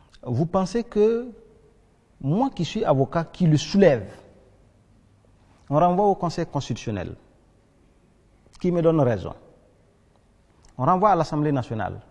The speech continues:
qui rectifie le tir. On revient pour juger. C'est en ce moment que la justice gagne, ou bien c'est quand je ferme les yeux, je regarde que c'est une violation même des textes internationaux, de la Constitution, et cetera, et cetera.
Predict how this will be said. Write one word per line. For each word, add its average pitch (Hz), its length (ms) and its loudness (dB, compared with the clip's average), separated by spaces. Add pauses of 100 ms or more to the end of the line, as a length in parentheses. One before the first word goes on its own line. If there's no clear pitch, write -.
(160)
qui 123 140 0
rectifie 160 380 0
le 151 140 0
tir. 104 260 -8 (1300)
On 123 180 2
revient 165 440 6
pour 196 140 -2
juger. 113 420 -4 (840)
C'est - 240 -10
en 208 80 -4
ce 226 100 -8
moment 240 240 -2
que 247 100 -6
la 175 140 0
justice 151 400 -4
gagne, 196 280 4 (1300)
ou 320 140 2
bien 277 340 2 (560)
c'est - 180 -4
quand 262 200 0
je 190 140 4
ferme 277 500 2
les 202 300 2
yeux, 247 280 -4 (520)
je 147 180 -2
regarde 220 340 0
que 220 100 -6
c'est 180 180 -6
une 240 140 0
violation 220 520 0
même 208 320 -4
des 170 100 -4
textes - 340 -8
internationaux, 190 680 -8
de 208 100 -12
la 175 120 0
Constitution, 151 480 -6
et 175 40 -6
cetera, 156 260 -10
et 147 40 -12
cetera. 180 340 -12